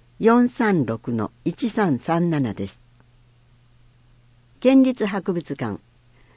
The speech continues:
生誕八百五十年記念特別展、紀州、明恵上人伝、開催中。十一月二十六日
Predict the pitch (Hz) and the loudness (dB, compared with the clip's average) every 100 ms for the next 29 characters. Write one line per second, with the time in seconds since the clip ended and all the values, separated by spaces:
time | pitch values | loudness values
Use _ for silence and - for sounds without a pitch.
0 | _ - 240 240 - 208 185 - 185 - | _ 2 4 4 2 0 0 -4 -8 -4
1 | - 233 233 208 202 226 190 127 117 113 | 0 0 2 4 4 4 4 4 0 -6
2 | - 233 240 233 - 185 170 165 - 120 | 0 2 4 2 0 0 0 -2 -2 -6
3 | 101 - _ _ _ _ _ _ _ _ | -6 -8 _ _ _ _ _ _ _ _
4 | _ _ 254 254 - 123 104 - _ - | _ _ -2 0 0 0 -2 -8 _ -20
5 | _ _ _ - 233 254 202 127 - 185 | _ _ _ 2 4 6 6 4 2 2
6 | 175 175 143 107 101 - - _ _ - | 4 6 4 2 -6 -10 -20 _ _ -2
7 | 180 190 160 147 - 120 113 95 _ _ | 0 0 0 -2 -2 -6 -4 -8 _ _
8 | _ _ _ _ _ 165 240 254 247 247 | _ _ _ _ _ -2 4 4 4 2
9 | 214 208 196 214 190 147 117 117 127 127 | 2 2 2 0 2 0 0 -2 -2 -2
10 | - 120 | -4 -10